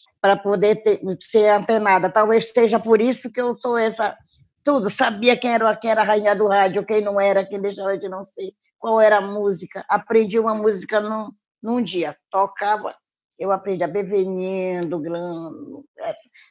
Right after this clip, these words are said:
aí todo o período de Elvis Presley dançando, muito rock. Naquela prim-, uma música que eu tenho, né,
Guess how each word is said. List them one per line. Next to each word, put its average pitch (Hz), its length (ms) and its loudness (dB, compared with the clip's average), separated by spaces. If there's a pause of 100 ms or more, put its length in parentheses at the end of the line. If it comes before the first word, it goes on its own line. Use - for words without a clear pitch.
(140)
aí 214 560 2
todo 214 220 -4
o 202 40 -12
período 208 400 4
de 190 140 2
Elvis 190 400 0
Presley 175 360 -2
dançando, 170 640 -4 (400)
muito 202 340 -2
rock. 180 720 0 (240)
Naquela 233 380 4
prim-, 208 180 0
uma 202 340 -2
música 190 440 2
que 190 100 -4
eu 185 100 0
tenho, 208 380 -2
né, 196 240 -2